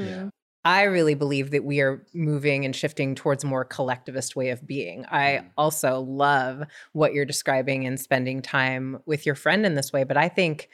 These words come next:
Speaker 2: the nuclear family structure is sort of dying out, my
Speaker 1: Mm.
Speaker 2: perspective.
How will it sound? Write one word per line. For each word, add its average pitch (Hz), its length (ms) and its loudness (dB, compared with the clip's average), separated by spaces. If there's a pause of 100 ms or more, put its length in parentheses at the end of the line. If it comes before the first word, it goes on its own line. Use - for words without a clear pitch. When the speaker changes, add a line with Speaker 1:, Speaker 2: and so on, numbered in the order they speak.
(280)
Speaker 2:
the 160 120 2
nuclear 160 460 2
family 143 360 0
structure 135 460 -4
is 135 120 -6
sort 131 180 -2
of 123 120 -8
dying 120 320 -2
out, 147 300 -8
my 131 260 -4
Speaker 1:
Mm. 127 60 -8
Speaker 2:
perspective. 135 640 -4